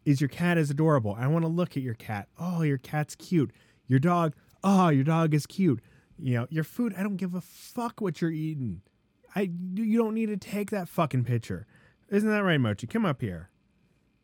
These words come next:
I should take more pictures of my cat, Mochi. Come here, Mochi. Come here. Come here. Okay, fine then. Fuck off. I won't take more pictures of you.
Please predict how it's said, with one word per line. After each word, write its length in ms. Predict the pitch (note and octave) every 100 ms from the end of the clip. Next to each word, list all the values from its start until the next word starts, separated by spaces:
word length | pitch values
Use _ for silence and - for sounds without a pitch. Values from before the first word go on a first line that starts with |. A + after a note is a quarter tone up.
| _ _ _ _ _ -
I 100 | B3+
should 240 | - C4
take 180 | A3+ F#3+
more 140 | F3+ F3
pictures 400 | F3 - D3 C#3+
of 60 |
my 140 | B2+ A#2
cat, 260 | C3 G#2
Mochi. 340 | G#2 G2 - F2
Come 140 | - C4
here, 160 | F#3+
Mochi. 480 | B2+ A2+ A#2 A#2 A#2+ _ _ _ _ _ _ _ _ _ _ _ _ _
Come 120 | B3
here. 160 | G3 F2 - - - - - - _ _ _ _
Come 140 | A3+
here. 160 | E3+ F#2+ A2
Okay, 280 | C#3 F#3+ F3+
fine 320 | - F#3+ C3
then. 120 | G2+
Fuck 240 | - D3 F#3
off. 240 | B2 E2+ _ _ _ _ _ _ _ _ -
I 80 | C3
won't 200 | A3+ F3
take 160 | C#3+
more 140 | A#2+ G#2
pictures 380 | G2 - F#2+
of 120 | F2+ E2
you. 260 | E2 E2+